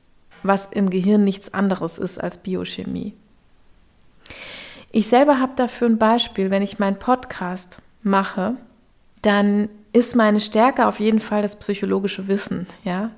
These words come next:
Das ist mir sehr klar geworden in der letzten Zeit. Das ist ein Wissen, was nicht alle Menschen haben, also kann ich's einbringen.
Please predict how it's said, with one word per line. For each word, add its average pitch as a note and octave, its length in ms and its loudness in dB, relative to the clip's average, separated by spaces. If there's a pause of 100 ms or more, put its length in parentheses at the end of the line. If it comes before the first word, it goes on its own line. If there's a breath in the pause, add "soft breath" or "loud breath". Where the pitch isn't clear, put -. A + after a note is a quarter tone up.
Das F#3+ 180 -6
ist G3 260 -8 (400 loud breath)
mir G#3+ 380 8
sehr G3+ 260 0
klar G#3 320 6
geworden F#3+ 420 4
in F#3 120 0
der F3 80 0
letzten F3+ 380 -4
Zeit. F#3 340 -4
Das G#3 100 -4
ist - 160 -6
ein G3 120 -2
Wissen, G#3 280 0
was F#3+ 220 -4
nicht F#3+ 240 -4
alle G3 180 2
Menschen F#3 480 -2
haben, F3+ 260 -2
also F#3 260 -4
kann G3 200 -2
ich's F#3 160 -6
einbringen. F#3+ 680 0